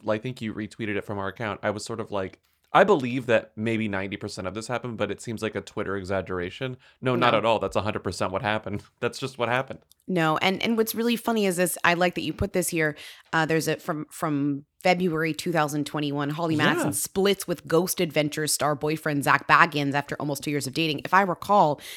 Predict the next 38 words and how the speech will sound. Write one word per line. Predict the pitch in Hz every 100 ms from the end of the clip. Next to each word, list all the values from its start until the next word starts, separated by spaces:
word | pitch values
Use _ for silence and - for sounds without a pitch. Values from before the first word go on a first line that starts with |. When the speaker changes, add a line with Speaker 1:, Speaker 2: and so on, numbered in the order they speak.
| -
Speaker 2:
he's | - 226 180
the | 185
guy | 175 160
who | 147
owns | 151 151 147
the | 151
original | 147 143 135 131
doll, | 131 156 143 135 135 -
the, | 143 127
um, | 123 123 120 - - -
Annabelle | 185 175 113
doll. | 104 104
Speaker 1:
The |
Annabelle. | 139 180 - -
Speaker 2:
He |
owns | 170 160
her. | 127
Speaker 1:
I | 165 - - - -
Speaker 2:
And | 131 185 170 156
you | 160 190 294
wrote, | 220 175 151 -
"She's | - 226
either | 196 170
back | 190 214 -
with | 202 -
him | 156 151
or | 165
dating | 170 165 147
another | 143 147
ghost | 196 190 -
hunter." | 127 135
Speaker 1:
Yes. | 302 254
Speaker 2:
I |
would | 302
say, | - 240 208
I | 202
would | 247 302
put | - 262